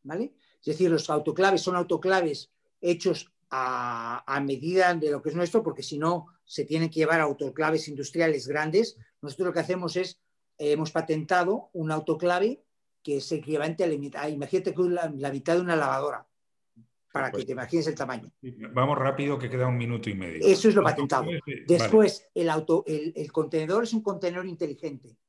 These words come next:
Speaker 1: ¿sabes? Es el, es decir, el contenedor, se, eh, cuando se mete en, en cuanto se mete en el autoclave, ese autoclave, ese contenedor,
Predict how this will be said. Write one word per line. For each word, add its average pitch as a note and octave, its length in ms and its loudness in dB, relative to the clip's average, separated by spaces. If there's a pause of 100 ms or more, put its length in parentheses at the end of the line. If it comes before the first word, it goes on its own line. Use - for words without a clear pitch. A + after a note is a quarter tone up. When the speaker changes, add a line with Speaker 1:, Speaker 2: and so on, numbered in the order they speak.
(240)
Speaker 1:
¿sabes? F3+ 300 -6
Es D3 120 -8
el, D#3 220 -4
es D#3 120 0
decir, E3 380 -2 (340)
el C#3+ 200 -6
contenedor, D#3+ 600 2
se, C#3+ 320 -8
eh, C#3+ 220 -8
cuando C#3+ 260 -4
se C#3+ 140 -4
mete F3+ 300 2
en, F3+ 80 0
en - 160 -8
cuanto D3+ 260 -4
se D#3 140 -2
mete E3 220 0
en F#3 60 2
el F3+ 60 2
autoclave, F#3 640 2 (460)
ese D#3 200 -4
autoclave, G3 840 0
ese D#3+ 340 -8
contenedor, F3 640 -4